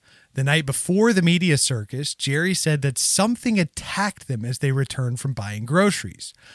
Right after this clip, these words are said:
The groceries were suddenly thrown around with dishes flying everywhere. They hoped it was a one-time incident and move on.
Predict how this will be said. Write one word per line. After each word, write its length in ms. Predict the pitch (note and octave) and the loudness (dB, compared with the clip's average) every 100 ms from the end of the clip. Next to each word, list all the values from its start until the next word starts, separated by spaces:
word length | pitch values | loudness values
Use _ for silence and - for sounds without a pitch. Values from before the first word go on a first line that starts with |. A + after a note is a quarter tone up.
| - - _ - | -20 -20 _ -14
The 80 | |
groceries 560 | A2+ D3+ G3+ F#3+ F#3+ D#3 | -4 2 4 4 2 0
were 80 | D#3 | 0
suddenly 440 | - D#3 D#3 D3+ | 0 2 4 2
thrown 540 | B2+ - D3 E3 G#3+ A3+ | 0 -2 2 4 6 4
around 360 | F3 D3+ D3 C#3 | 2 2 2 0
with 220 | C3 - | -2 -2
dishes 380 | F3+ F#3 F#3+ E3 | 0 2 0 -2
flying 440 | - C#3 C#3 C3 | -4 -2 0 2
everywhere. 500 | C#3 C3+ A2+ F2 C#2+ - - - _ - | 0 0 -4 -6 -14 -20 -20 -20 _ -12
They 140 | A#2+ | -4
hoped 320 | B2 A#3+ C4+ D3+ | 4 6 6 0
it 60 | |
was 160 | B2+ A#2+ | 0 0
a 60 | |
one-time 500 | C3 C3 C#3 D3 C#3+ | 2 2 0 0 2
incident 460 | F3 G#3 C3+ C#3 D#3+ | 2 0 0 0 0
and 140 | D3+ | -2
move 280 | C3 C#3 D3 | 0 0 2
on. 380 | F3 E3+ D#2+ | 0 0 -4